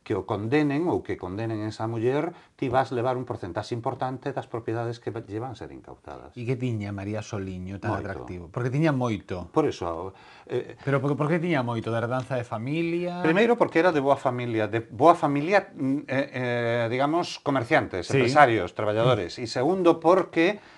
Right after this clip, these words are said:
Speaker 1: casou cun home que tamén tiña patrimonio, porque era patrón de pesca, que tamén tiñan barcos, eh, dornas, galeóns, etcétera, para poder comerciar e pescar, ¿no? Entón, eh, hai un patrimonio, hai terras, hai casas,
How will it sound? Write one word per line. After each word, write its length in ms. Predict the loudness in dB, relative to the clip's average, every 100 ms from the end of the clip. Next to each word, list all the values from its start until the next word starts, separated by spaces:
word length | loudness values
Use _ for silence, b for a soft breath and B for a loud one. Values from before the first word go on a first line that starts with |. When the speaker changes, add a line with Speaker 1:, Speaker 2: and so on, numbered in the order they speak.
| B
Speaker 1:
casou 400 | -2 2 2 4
cun 220 | 2 4
home 260 | 4 2 0
que 140 | 0
tamén 320 | 0 0 -2
tiña 320 | -4 -4 -2 -2
patrimonio, 640 | 0 0 0 0 -2 -2
porque 240 | -6 -4
era 240 | 0 2 2 B B -16 0
patrón 240 | 2 2 0
de 80 | -2
pesca, 460 | -4 -8 -8 -8 B B -10
que 160 | -4 -2
tamén 220 | -2 -4
tiñan 240 | -2 2
barcos, 760 | 8 8 8 6 8 8 4 0
eh, 320 | -2 0 0 6
dornas, 540 | 8 8 6 0 2
galeóns, 560 | 2 6 8 6 2 -2
etcétera, 400 | 0 2 4 4
para 160 | 6 2
poder 240 | 2 0 2
comerciar 400 | 0 2 2 2
e 60 |
pescar, 420 | -2 -4 -2 -4 -6 -12
¿no? 240 | -10 -10 B B B B B
Entón, 640 | -6 -6 -2 0 0 -4 -6
eh, 560 | -4 -2 -2 -2 -4 -4
hai 120 | -2 0
un 60 |
patrimonio, 560 | -2 -2 0 -2 -2 -8 -8
hai 140 | -2
terras, 640 | 4 4 4 2 0 -10 -8 0
hai 640 | 2 2 0 0 -2 0
casas, 640 | 2 2 2 -4 -6 -10